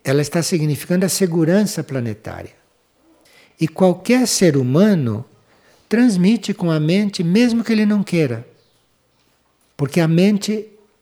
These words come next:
não está totalmente controlada. É óbvio que um iniciado mental, é óbvio que alguém que tenha uma expansão de consciência superior,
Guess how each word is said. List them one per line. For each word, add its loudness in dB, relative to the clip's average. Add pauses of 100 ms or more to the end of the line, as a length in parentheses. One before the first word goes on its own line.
(160)
não -2
está -6
totalmente -2
controlada. -6 (520)
É -4
óbvio -2 (400)
que -4
um -2
iniciado -4
mental, -6 (320)
é -8
óbvio -4
que -10
alguém -6
que -12
tenha -8
uma -8
expansão -8
de -6
consciência -8
superior, -4